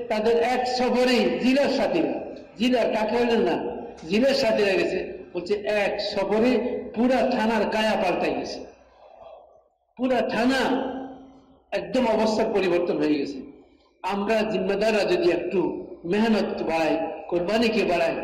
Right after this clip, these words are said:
গ্রামে গ্রামে, থানা থানা, ইউনিয়ন ইউনিয়নে যাওয়ার চেষ্টা করি, আর সাথীদেরকে তরগিব দিই, মেহনতের মধ্যে লাগাই দিই,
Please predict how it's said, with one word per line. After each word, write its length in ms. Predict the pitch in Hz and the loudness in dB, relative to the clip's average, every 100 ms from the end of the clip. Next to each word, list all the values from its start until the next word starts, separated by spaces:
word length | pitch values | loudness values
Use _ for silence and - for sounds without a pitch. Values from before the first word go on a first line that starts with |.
| - - - | -8 -12 -6
গ্রামে 300 | 175 214 202 | -2 0 0
গ্রামে, 560 | 165 208 226 214 180 - - - | 0 0 2 2 2 -2 -4 -8
থানা 260 | 196 196 214 | -6 -2 -2
থানা, 280 | 202 214 214 | -2 0 0
ইউনিয়ন 500 | 196 202 220 220 196 | 2 4 4 4 4
ইউনিয়নে 440 | 196 247 262 220 | 4 4 4 4
যাওয়ার 260 | 208 190 - | 2 2 0
চেষ্টা 240 | 180 214 | -2 -4
করি, 340 | 180 160 - - - - | -2 -2 -4 -8 -10 -6
আর 80 | 170 | -4
সাথীদেরকে 540 | 196 202 202 208 208 | -4 -2 0 0 0
তরগিব 460 | - 226 220 226 - | 2 2 2 2 0
দিই, 480 | 196 151 - - - | 0 0 -2 -8 -2
মেহনতের 440 | 202 240 220 208 | 0 2 4 2
মধ্যে 240 | 202 180 185 | 2 2 2
লাগাই 360 | 190 220 226 | 2 2 2
দিই, 260 | - 170 | 2 2